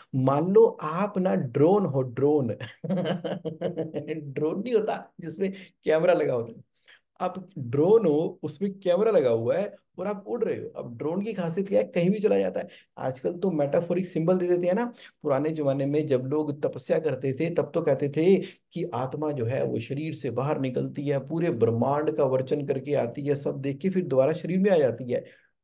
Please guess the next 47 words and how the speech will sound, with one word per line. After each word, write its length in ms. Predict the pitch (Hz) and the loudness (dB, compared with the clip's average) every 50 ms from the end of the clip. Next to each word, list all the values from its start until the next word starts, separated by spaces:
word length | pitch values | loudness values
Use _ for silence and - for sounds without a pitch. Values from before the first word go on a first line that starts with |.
| _ _ _ _ _ _ - | _ _ _ _ _ _ -8
तो 80 | - 214 | -6 -6
अब 260 | - - - 170 196 | -6 -4 -4 -2 -2
हमें 340 | 190 190 180 214 233 - - | 0 -2 0 0 0 0 0
इतनी, 300 | - 190 - 202 196 240 | -4 -4 -4 -2 -2 -2
इतनी 520 | 269 285 - - - 190 170 220 208 226 | -4 -6 -8 -10 -12 -12 -10 -6 -6 -4
ज्यादा 320 | 196 190 190 175 175 196 196 | 0 2 2 2 4 2 0
परेशान 360 | 196 196 170 156 160 165 165 | 0 0 -2 -2 0 0 0
होने 160 | 165 170 175 | 0 0 -2
की 120 | 175 170 165 | -4 -4 -4
जरूरत 260 | 147 151 165 160 151 | -4 -4 -4 -4 -4
नहीं 160 | 160 180 190 | -2 0 2
है, 100 | 175 147 | 2 2
रिद्धियां 340 | 147 147 147 156 170 180 156 | 2 0 -2 -2 -2 -2 -2
सिद्धियां 320 | - 143 143 156 170 170 | -2 -6 -4 -2 -2 -2
प्राप्त 400 | 170 - 165 156 156 156 - 165 | 0 2 2 2 2 0 -4 -2
करने 240 | 170 160 160 160 170 | -2 -2 -2 -2 -4
की 100 | 170 180 | -4 -6
कोई 240 | 170 170 170 185 175 | -6 -4 -4 -2 0
जरूरत 240 | 165 180 190 190 180 | 2 2 2 2 0
नहीं 160 | 175 160 139 | -2 -2 -2
है। 200 | 117 113 - - - | -2 -2 -4 -6 -4
आज 240 | - 123 156 160 | -2 -2 -2 -2
की 120 | - - 180 | -4 -6 -2
डेट 280 | 160 156 156 - - | 0 2 2 2 2
में 80 | 165 165 | -2 2
<laughs> 60 | - | 4
हमारे 640 | 196 - - - - - - - 160 - - - - | 4 2 4 2 2 0 2 2 -2 2 4 4 2
पास 240 | - - 170 180 165 | 4 2 2 2 2
ड्रोन 400 | 147 139 147 160 175 190 208 - | 4 6 6 8 8 8 6 6
है, 280 | 180 - 196 - - - 196 | 4 4 2 -2 -2 -4 -4
<laughs> 0 | 185 - - 190 190 170 - 165 165 165 - _ - - 196 - - - - | -4 -2 -2 -2 -2 -2 -2 -8 -10 -10 -10 _ -18 -18 -18 -16 -8 -4 -2
हमारे 240 | 160 - 139 160 151 | -2 2 4 2 6
पास 180 | - 165 170 | 8 6 6
ड्रोन 400 | - - - 147 151 156 175 180 | 6 4 6 8 10 10 8 6
है, 360 | - - - - - - _ _ _ _ _ _ _ _ - | 4 -4 -6 -14 -20 -20 _ _ _ _ _ _ _ _ -8
लगाओ 380 | 175 156 151 156 170 175 175 185 | -2 0 2 4 6 6 6 6
ड्रोन, 280 | 180 160 170 180 196 202 | 4 2 2 2 2 2
उसमें 400 | - - 147 - 160 170 170 165 | 0 -6 -10 -8 -6 -6 -4 -2
लगाओ 320 | 156 143 143 160 160 170 | -2 0 2 4 4 2
कैमरा 480 | 170 - - 151 147 147 147 160 185 208 | 2 2 0 0 2 4 4 4 4 4
और 240 | - - - 165 | 2 0 0 0
अपने 320 | 165 165 165 190 185 190 185 | 0 0 0 -2 -2 -2 0
आप 240 | 170 160 160 160 165 | 0 0 -2 -2 -4
ही 120 | 208 - | -6 -6
आपकी 440 | - - - 127 151 151 - - 185 | -6 -6 -4 -4 -4 -4 -2 -2 -4
दिमाग 580 | - - - 131 127 123 131 139 156 180 185 190 | -2 -2 -2 0 2 4 6 6 6 6 4 4
वाली, 580 | 180 170 156 147 151 175 202 226 233 - - | 4 4 4 4 4 0 0 0 0 -4 -4